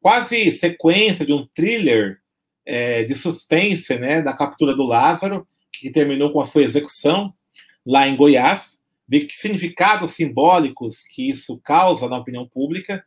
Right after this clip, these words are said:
Eu tive acesso a uma pesquisa que sessenta e quatro por cento da população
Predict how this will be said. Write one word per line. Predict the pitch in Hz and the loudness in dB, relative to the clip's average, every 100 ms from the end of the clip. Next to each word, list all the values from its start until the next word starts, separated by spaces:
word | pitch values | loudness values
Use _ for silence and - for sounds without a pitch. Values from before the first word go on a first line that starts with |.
| _ _ _ - | _ _ _ -8
Eu | 131 | -6
tive | 127 165 | 0 0
acesso | 151 - 156 175 165 151 | 0 2 4 4 2 -4
a | |
uma | |
pesquisa | 143 127 - 160 156 147 | -6 -8 -2 2 2 0
que | - 147 | -2 -2
sessenta | - 147 - 208 196 | 0 -4 -2 -4 -4
e | 170 | -2
quatro | 160 170 175 - | 4 4 2 -6
por | - | -12
cento | - 160 151 - | -6 -4 -4 -6
da | |
população | 135 131 135 127 - 131 110 | -10 -8 -6 -6 -8 -10 -10